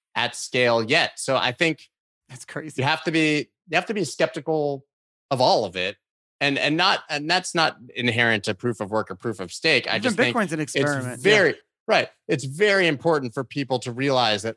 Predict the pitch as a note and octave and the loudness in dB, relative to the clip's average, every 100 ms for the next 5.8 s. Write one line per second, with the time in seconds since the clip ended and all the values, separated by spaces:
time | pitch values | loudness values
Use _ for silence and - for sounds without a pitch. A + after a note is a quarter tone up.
0 | _ C#3 D3 D#3+ C#3+ G#2+ A#2 A2 B2 G#2 | _ 2 4 6 4 2 -2 -2 -8 -8
1 | - - C#3 E3 A2+ A2+ C3 A2 G2 G#2+ | -6 -2 0 2 2 2 2 0 2 2
2 | B2 B2+ A2 G2+ - - C#3 - A#2+ G#2 | 0 -4 -6 -6 -10 -4 -4 -2 -2 0
3 | G#2 A2 A2 A2 G#2+ G#2+ G#2+ G2+ A2 - | 0 -2 -2 0 2 0 -2 -4 -4 -4
4 | A#2 - A2+ A#2 A2+ G#2+ A2 G2+ _ _ | -6 -2 0 0 0 -2 -4 -6 _ _
5 | _ A2+ A2 - A2 G#2+ G2+ | _ -2 -2 -4 -2 0 -2